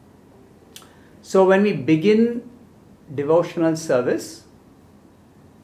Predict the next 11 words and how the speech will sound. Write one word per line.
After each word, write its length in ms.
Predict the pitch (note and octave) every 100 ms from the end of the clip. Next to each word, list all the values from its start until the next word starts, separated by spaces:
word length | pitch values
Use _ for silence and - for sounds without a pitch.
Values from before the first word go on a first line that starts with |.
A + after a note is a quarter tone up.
| _
the 120 | E3+
first 500 | D#3+ - G#3 B3+ -
thing 220 | - F#3+
we 80 | F3
should 240 | D#3 D3+ C3+
learn 680 | C#3+ F3 C3+ C#3 A#3 D#4+ - - _
is 580 | C#3+ C3 E3 - - - _ _ _ - _ _ _ - _ _ - - - -
how 260 | G3+ B3 B3
to 140 | F#3+
offer 300 | D#3 D3+ F3+
respect. 760 | C3 A2+ A#2 - C3 A2+ - -